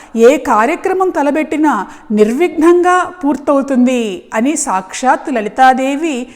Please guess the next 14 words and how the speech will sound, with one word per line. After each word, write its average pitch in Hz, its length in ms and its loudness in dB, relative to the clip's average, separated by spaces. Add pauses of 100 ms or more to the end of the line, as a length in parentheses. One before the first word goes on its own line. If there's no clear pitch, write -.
(280)
ఆనాడు 208 480 2 (160)
చెప్పింది. 208 600 -4 (220)
దేవతలందరికీ 294 960 2
కూడాను 294 440 0 (100)
చూపించింది. 254 640 -2 (320)
ఎక్కడైతే 269 840 0
సువాసిని 277 600 2
పూజ 269 260 -2
ఈ 269 220 2
విధంగా 254 500 2
జరుగుతుందో 262 920 2 (240)
అక్కడక్కడికల్లా 262 1040 2
మీరు 285 240 6
వెళ్ళాలి, 247 680 4